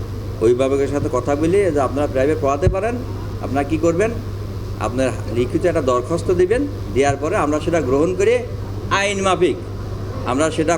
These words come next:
কোচিং না, সেটা প্রাইভেট না, অতিরিক্ত সময় তাদের দেবে, এর বিনিময়ে যৎসামান্য সম্মানে আপনারা তাদেরকে দেবেন। কিন্তু প্রাইভেটে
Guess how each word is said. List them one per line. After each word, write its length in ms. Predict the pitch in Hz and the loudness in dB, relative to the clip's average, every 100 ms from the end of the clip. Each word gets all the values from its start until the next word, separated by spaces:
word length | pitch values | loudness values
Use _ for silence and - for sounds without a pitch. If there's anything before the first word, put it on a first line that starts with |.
| 156 | 0
কোচিং 280 | 156 190 190 208 | -2 -2 0 0
না, 60 | 156 | 0
সেটা 140 | - 175 147 | 0 0 2
প্রাইভেট 320 | 139 156 185 214 | 2 2 0 0
না, 60 | 240 185 | 2 2
অতিরিক্ত 360 | 185 180 165 180 - | 4 2 4 0 2
সময় 240 | 156 143 135 139 | 2 0 0 -2
তাদের 200 | 135 165 165 - - - - | 0 -2 -4 -6 -6 -6 0
দেবে, 200 | 131 190 294 - - - - - | 2 2 0 -4 -8 -6 -8 -2
এর 80 | 233 196 | 0 2
বিনিময়ে 420 | 208 202 185 147 135 - - - - - - 151 | 2 4 4 4 0 -4 -8 -8 -8 -6 -2 0
যৎসামান্য 500 | 175 185 185 180 175 165 | 0 2 2 4 2 2
সম্মানে 360 | 165 156 147 147 139 | 0 2 2 2 0
আপনারা 180 | 135 127 | -2 -2
তাদেরকে 260 | 113 107 101 | 0 0 -2
দেবেন। 180 | 92 87 - | -2 -4 -4
কিন্তু 140 | 117 123 | -4 -2
প্রাইভেটে 400 | 135 160 175 175 | 2 2 2 2